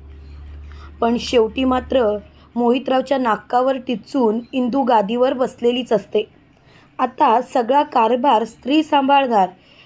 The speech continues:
हे ऐकताच मोहितरावच्या पायाखालची जमीनच सरकते. मोहितराव बोलतात, "काही नाही,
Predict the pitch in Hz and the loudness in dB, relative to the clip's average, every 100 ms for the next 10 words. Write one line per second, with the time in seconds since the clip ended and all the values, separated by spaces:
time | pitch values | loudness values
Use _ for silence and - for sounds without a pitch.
0 | _ 247 240 226 226 - 240 196 196 _ | _ 4 6 4 0 2 2 2 -2 _
1 | _ _ 240 240 262 254 254 247 226 233 | _ _ 0 2 2 2 0 2 2 2
2 | 262 220 240 240 240 - 220 233 226 247 | 2 2 2 0 -2 -4 0 0 0 -2
3 | 247 240 214 208 - 208 - _ _ _ | -4 0 0 0 -2 -6 -8 _ _ _
4 | _ _ _ - - - 233 233 233 240 | _ _ _ -20 -20 -4 -2 0 2 2
5 | 233 247 240 269 220 202 - - - - | 2 0 0 2 2 2 -6 -20 -12 -2
6 | 247 233 294 262 233 | 0 2 2 2 -2